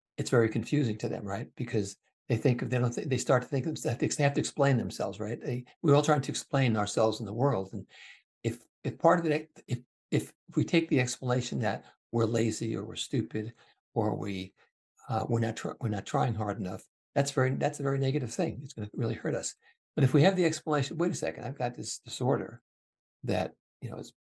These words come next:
doctors know about and can be treated, but I also have some personal responsibility to, to deal with it, um, both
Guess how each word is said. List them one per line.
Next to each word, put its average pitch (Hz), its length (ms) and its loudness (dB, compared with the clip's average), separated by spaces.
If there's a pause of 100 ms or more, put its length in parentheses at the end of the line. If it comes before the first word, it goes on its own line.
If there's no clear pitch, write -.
(260)
doctors 110 360 -2
know 117 160 2
about - 380 -6 (500)
and 127 100 -2
can 110 100 0
be 95 80 0
treated, 107 520 0 (560)
but 113 100 4
I 117 80 6
also 139 240 6
have 120 100 0
some 107 120 -2
personal 127 360 0
responsibility 113 1000 -2
to, 107 120 -4
to - 140 -12
deal 117 260 4
with - 160 -8
it, - 220 -12 (540)
um, 117 360 -8
both 107 400 -2